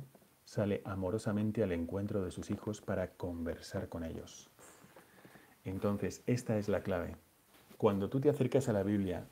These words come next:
y la abres para leerla, tú tienes que saber como cuando ves esa carta de un enamorado, hay una intención detrás de esas letras. Cuando ves ese alfarero que está haciendo el barro,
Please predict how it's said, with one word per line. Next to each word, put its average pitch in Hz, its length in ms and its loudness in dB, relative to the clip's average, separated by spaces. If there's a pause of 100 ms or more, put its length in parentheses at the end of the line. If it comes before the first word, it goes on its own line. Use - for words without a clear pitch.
(580)
y 107 120 0
la 98 200 2
abres 101 480 0 (120)
para 95 160 -4
leerla, 98 500 2 (760)
tú 113 100 0
tienes 127 300 6
que 123 100 0
saber 110 320 8
como 98 220 2
cuando 95 280 2
ves 117 340 2 (600)
esa 107 320 0
carta 107 300 4
de 98 80 4
un 104 100 2
enamorado, 101 560 2 (160)
hay 104 160 0
una 101 100 4
intención 101 480 2
detrás 101 280 2
de 101 40 0
esas 95 220 -4
letras. 98 360 0
Cuando 95 340 2
ves 104 360 2 (220)
ese 101 560 -2
alfarero 104 500 2
que 95 80 -2
está 104 140 0
haciendo 101 260 2
el 95 60 2
barro, 98 400 2